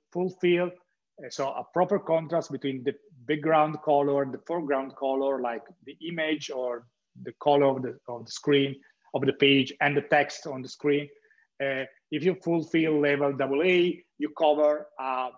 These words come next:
like ninety percent or ninety-five percent of, uh, accessibility issues.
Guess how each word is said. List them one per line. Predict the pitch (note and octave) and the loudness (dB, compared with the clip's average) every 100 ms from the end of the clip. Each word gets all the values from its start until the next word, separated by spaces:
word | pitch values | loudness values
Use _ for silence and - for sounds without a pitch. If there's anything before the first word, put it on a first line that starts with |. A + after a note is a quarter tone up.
| _ | _
like | C3 B2+ B2 _ _ _ | -12 -10 -12 _ _ _
ninety | D3 F#3 F#3+ G3 | -8 -6 -8 -12
percent | F3 - D3+ C#3 C#3 | -12 -4 -4 -4 -6
or | B2+ B2+ | -12 -8
ninety-five | C3+ C3 _ C3+ C3+ - | -10 -10 _ -4 -4 -6
percent | C#3 - C3+ B2 B2 _ _ _ _ C3+ | -12 -8 -8 -8 -12 _ _ _ _ -2
of, | C3+ C3+ C3 - _ _ _ | 2 0 -2 -12 _ _ _
uh, | C3 - C#3+ | -18 -10 -10
accessibility | - D3+ C#3+ C3+ C3 A2+ | -8 -8 -4 -4 -4 -10
issues. | - - - | -12 -16 -18